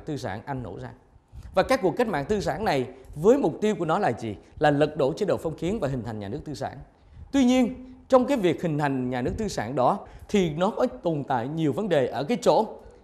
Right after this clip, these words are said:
là nó có sự chia sẻ quyền lực, cái sự chia sẻ quyền lực. Dầu rằng giai cấp tư sản muốn lật đổ chế độ phong kiến, nhưng có thể nó không triệt để, cái cuộc cách mạng không triệt để, do đó dẫn đến cái sự thỏa hiệp giữa tư sản và phong kiến. Đúng không ạ?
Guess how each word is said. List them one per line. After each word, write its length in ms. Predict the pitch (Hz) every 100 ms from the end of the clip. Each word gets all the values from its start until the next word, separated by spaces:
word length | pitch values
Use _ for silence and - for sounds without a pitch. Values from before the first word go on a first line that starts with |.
| _
là 400 | 175 165 135 - -
nó 140 | 165 208
có 120 | 254
sự 180 | - 135
chia 200 | - 208
sẻ 180 | - 139
quyền 140 | 156 117
lực, 220 | 104 - _ _ _ _ 233
cái 60 |
sự 140 | 220 160
chia 180 | - 233
sẻ 140 | 151
quyền 160 | 196 143
lực. 140 | 123 - - -
Dầu 260 | 156 190 180
rằng 280 | 175 170 151 -
giai 140 | - 220
cấp 160 | 247 254
tư 100 | 247
sản 260 | 175 135
muốn 80 | 214
lật 200 | 240 147
đổ 160 | 147 113
chế 140 | -
độ 100 | 143
phong 160 | 113 175
kiến, 280 | 175 185 254 - - -
nhưng 200 | 254 254
có 160 | 262
thể 180 | 285 156
nó 100 | 226
không 240 | 240 262 -
triệt 140 | 143
để, 300 | 131 120 175 - _ _
cái 100 | 285
cuộc 140 | 208 143
cách 100 | 233
mạng 180 | 165
không 180 | 127 220
triệt 140 | 170 117
để, 220 | 110 139 - - -
do 100 | 226
đó 100 | 269 185
dẫn 240 | 151 160
đến 120 | 240 277
cái 100 | 277
sự 260 | 135 135
thỏa 180 | 123 139
hiệp 200 | 240 147 -
giữa 200 | 180 170
tư 180 | 180 233
sản 240 | 165 120
và 80 | 165
phong 180 | 110 147
kiến. 180 | 139 202 - _ _ _ _
Đúng 120 | 175
không 120 | 208
ạ? 80 | -